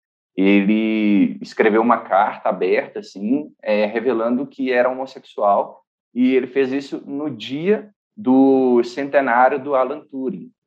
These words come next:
que é um, um, uma celebridade da computação, do, o, o pai da co-, computação moderna, né, o, o Alan Turing.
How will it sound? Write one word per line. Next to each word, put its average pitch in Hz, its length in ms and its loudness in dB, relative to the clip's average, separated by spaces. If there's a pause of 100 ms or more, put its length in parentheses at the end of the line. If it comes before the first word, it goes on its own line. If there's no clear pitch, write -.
(180)
que - 140 -16
é 139 160 -4
um, 180 400 -12 (1500)
um, 110 300 -8
uma 120 120 0
celebridade 113 800 4
da 101 100 -4
computação, 101 540 -8
do, 107 80 0
o, 110 340 -6
o 107 120 -14
pai 127 220 4
da 117 100 0
co-, 101 300 -8 (100)
computação 92 480 -8
moderna, 85 500 -6
né, 95 160 -6
o, 87 420 -6
o 90 60 -4
Alan 90 200 -4
Turing. 85 320 -2